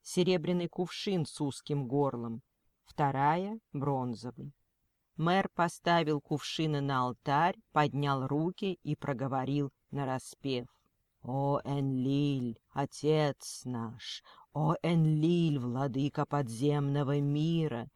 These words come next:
повелитель двенадцати небес! О Энлиль, который старше времени и больше бесконечности! Услышь нас, о Энлиль!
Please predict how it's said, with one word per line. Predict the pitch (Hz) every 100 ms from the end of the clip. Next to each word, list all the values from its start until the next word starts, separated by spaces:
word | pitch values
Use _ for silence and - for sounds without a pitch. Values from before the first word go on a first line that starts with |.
| _ -
повелитель | - 156 156 156 170 175 - 160
двенадцати | 139 120 135 165 160 170 165 - 156 - 160
небес! | 156 160 135 160 165 147 - - _ - - _
О | 151 160
Энлиль, | - 165 156 156 180 202 175
который | - 147 - 151 151
старше | 147 - 147 160 151 - 160
времени | 151 151 151 165 165 147 139 120 123 - _ _
и | 139
больше | 110 139 151 143 - 151
бесконечности! | 135 147 - 147 143 151 151 139 - - 123 - - - - _ -
Услышь | 196 196 - 220 226 208 170 -
нас, | 131 139 135 - -
о | - 156 156
Энлиль! | - 156 151 143 143 151 151 131 120